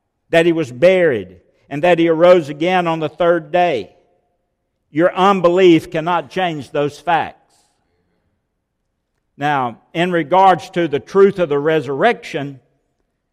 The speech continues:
we have twelve, twelve appearances. We have the evidence, you would, I should say, twelve appearances of Jesus after the resurrection,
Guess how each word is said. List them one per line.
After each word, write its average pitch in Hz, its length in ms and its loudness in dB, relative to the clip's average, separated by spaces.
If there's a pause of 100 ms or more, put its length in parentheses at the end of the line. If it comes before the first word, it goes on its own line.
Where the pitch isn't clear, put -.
(120)
we 165 140 -2
have 170 260 0
twelve, 185 580 2 (920)
twelve 196 480 2
appearances. 147 880 -4
We 143 140 -10
have 156 280 -2 (240)
the 147 200 -10
evidence, 160 600 0
you 139 120 -10
would, 143 200 -8 (100)
I 131 80 -14
should 156 320 -10
say, 147 360 -6 (500)
twelve 196 680 0
appearances 180 840 -4 (160)
of 151 180 -6
Jesus 165 640 -8 (100)
after 170 340 -2
the 135 100 -4
resurrection, 117 800 -8